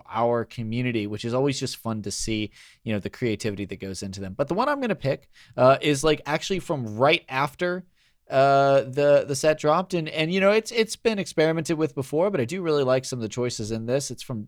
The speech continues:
uh, Jonathan C. Uh, it is a Yasuo Malphite list called Stunning Landscapes.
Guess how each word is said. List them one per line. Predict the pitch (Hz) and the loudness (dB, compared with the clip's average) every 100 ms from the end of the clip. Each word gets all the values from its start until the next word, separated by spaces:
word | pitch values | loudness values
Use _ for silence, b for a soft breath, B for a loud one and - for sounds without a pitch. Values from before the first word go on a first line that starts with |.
| _ | _
uh, | 123 110 | -6 -4
Jonathan | 104 131 165 202 135 110 | -2 -2 -2 -2 -6 -6
C. | - - 143 156 - _ _ _ _ _ _ | -2 0 0 -4 -8 _ _ _ _ _ _
Uh, | 123 127 127 127 127 - | -2 0 2 2 0 -2
it | 143 135 | -2 2
is | 139 135 | 2 2
a | 135 135 | 0 0
Yasuo | 113 127 165 190 185 190 185 175 | 0 2 2 2 2 4 4 2
Malphite | 131 156 208 - 180 170 | -2 0 0 2 2 2
list | 156 185 226 - 196 - | 0 0 0 -6 -10 -16
called | - 196 214 202 - | -2 0 0 -2 -6
Stunning | - - - 277 269 262 | -2 2 6 6 6 2
Landscapes. | 269 277 294 - 139 95 - - | 2 2 0 0 0 0 -4 -6